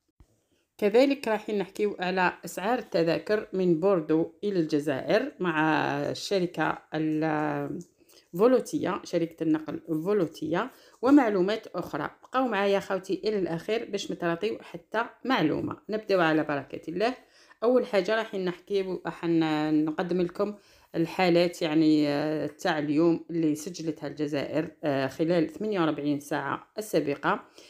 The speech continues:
الحمد لله يا ربي، الحالة الصحية في الجزائر راهي تتحسن شيئًا فشيئًا. الحمد لله، راهم اليوم سجلوا إلا،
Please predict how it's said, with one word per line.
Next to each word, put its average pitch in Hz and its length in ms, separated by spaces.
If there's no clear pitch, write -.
الحمد 190 320
لله 190 160
يا 185 220
ربي، 160 220
الحالة 165 640
الصحية 170 460
في 165 60
الجزائر 165 500
راهي 151 160
تتحسن - 720
شيئًا 202 340
فشيئًا. 180 520
الحمد 185 300
لله، 180 400
راهم 175 160
اليوم 175 280
سجلوا 170 540
إلا، 208 600